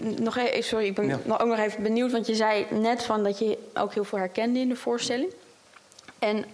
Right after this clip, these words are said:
Speaker 1: en tegelijkertijd ook dat je ook het gevoel hebt dat, dus, dat, dat er heel veel grassroots, eh, bewegingen en zo, ehm, bezig zijn.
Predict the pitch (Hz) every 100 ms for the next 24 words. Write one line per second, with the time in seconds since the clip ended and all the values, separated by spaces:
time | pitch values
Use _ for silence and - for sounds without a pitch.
0 | - - 208 202 202 208 214 214 - 220
1 | 233 - - - - - 202 - 226 247
2 | 226 - 240 208 - - 208 - - 208
3 | 202 - 214 208 208 202 220 233 233 240
4 | 214 233 208 214 220 220 220 214 - -
5 | - - 190 202 214 233 247 220 208 202
6 | 208 202 - - - - - 202 196 196
7 | 190 185 220 269 262 - 240